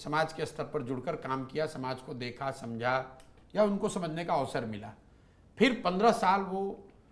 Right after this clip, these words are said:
political organizer के तौर पर, बीजेपी में party functionary के तौर पर उन्होंने political party के formation को बनाना, चलाना,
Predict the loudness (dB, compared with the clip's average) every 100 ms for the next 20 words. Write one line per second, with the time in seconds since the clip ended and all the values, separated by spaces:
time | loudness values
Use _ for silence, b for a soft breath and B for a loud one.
0 | _ -4 -4 -2 -4 2 0 2 0 4
1 | 2 2 2 2 2 2 0 0 -2 -2
2 | 2 0 0 -4 -4 -2 -2 -2 -2 -4
3 | -6 -4 0 0 0 -2 0 0 0 0
4 | 0 -2 -4 -6 -8 -6 -4 -4 -4 -6
5 | -8 -6 -6 -6 -6 -8 -6 -8 -6 -6
6 | -4 -4 -6 -6 -6 -6 -4 -6